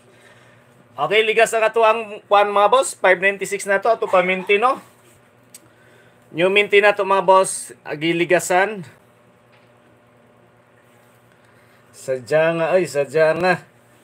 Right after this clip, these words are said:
Daghan giligasan, mga boss. <laughs> Manggabi sa tanan, grabe ang atong mga number, gipangligasan, gid, no?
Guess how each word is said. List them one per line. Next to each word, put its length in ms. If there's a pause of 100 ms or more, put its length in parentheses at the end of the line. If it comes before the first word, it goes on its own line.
(540)
Daghan 400
giligasan, 560
mga 160
boss. 400
<laughs> 0 (1700)
Manggabi 480
sa 160
tanan, 320
grabe 320
ang 160
atong 320
mga 240
number, 320
gipangligasan, 720
gid, 160
no? 240